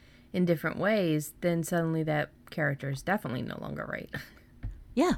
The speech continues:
Speaker 2: Yeah, that's true, too. As the story shifts and as your understanding of it grows,
Speaker 1: Mm-hmm.
Speaker 2: sometimes a character needs to be replaced by another character, which is a gigantic pain in the ass, but,
Speaker 1: Yeah.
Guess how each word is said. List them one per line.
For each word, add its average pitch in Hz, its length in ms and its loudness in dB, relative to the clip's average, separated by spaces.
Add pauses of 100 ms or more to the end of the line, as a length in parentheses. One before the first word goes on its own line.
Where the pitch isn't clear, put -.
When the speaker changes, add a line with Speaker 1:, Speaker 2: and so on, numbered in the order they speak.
(280)
Speaker 2:
Yeah, 202 200 8
that's 190 280 6
true, 170 200 4
too. 220 320 4
As 170 220 4
the 170 120 0
story 165 320 2
shifts - 380 0
and 156 120 -2
as 147 200 0
your 147 100 -2
understanding 196 680 4
of 147 120 2
it 135 80 -6
grows, 135 500 0
Speaker 1:
Mm-hmm. 175 240 0 (220)
Speaker 2:
sometimes 190 640 6
a 165 40 2
character 156 460 2
needs 143 260 -4
to - 60 -10
be 139 160 -4
replaced 127 500 0
by 127 100 -2
another 127 280 -2
character, 156 380 -2
which 135 160 -2
is 185 100 2
a 208 40 -2
gigantic 165 560 2
pain 139 220 0
in 127 80 0
the 135 120 2
ass, - 300 2
but, 143 260 2
Speaker 1:
Yeah. 95 320 -6